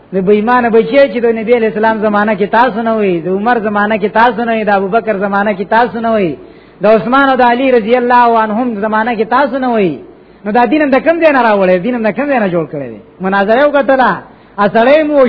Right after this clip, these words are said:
شیعه باندې زړه مې یخ کړ، او مناظره یې مو ګټله. ها، دین داسې وئ چې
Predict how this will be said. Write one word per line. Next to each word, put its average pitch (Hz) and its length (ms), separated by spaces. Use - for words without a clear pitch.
شیعه 254 180
باندې 226 320
زړه 262 140
مې 285 160
یخ - 160
کړ، 214 160
او 202 100
مناظره 226 460
یې 226 100
مو 202 80
ګټله. 165 380
ها، 214 240
دین 285 300
داسې 294 300
وئ 208 220
چې 240 80